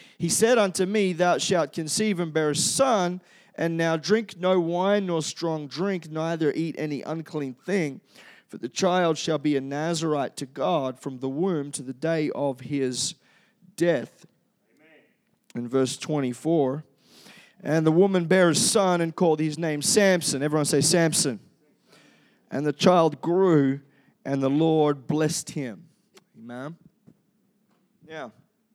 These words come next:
Speaker 1: Samson's mom was barren. She was unable to have children. So you could imagine her joy at being told, "You're gonna have a child."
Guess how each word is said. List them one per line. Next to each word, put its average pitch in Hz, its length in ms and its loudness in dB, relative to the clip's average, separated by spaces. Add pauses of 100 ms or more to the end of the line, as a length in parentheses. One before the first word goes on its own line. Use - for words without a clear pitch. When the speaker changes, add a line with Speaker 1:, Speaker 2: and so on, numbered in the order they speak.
(920)
Speaker 1:
Samson's 151 560 -6
mom 147 420 -2 (580)
was 156 160 -6
barren. 135 500 -4
She - 140 -10
was 143 220 -6
unable 190 420 2
to 165 140 -10
have 147 260 -8
children. 156 480 -8
So 156 140 -6
you 156 220 -4
could 151 220 -2 (420)
imagine 180 680 2
her 156 220 6
joy 196 640 6
at 156 220 0
being 160 260 2
told, 175 540 6
"You're 202 100 8
gonna 160 260 0
have 143 160 -6
a 160 40 -16
child." 180 420 0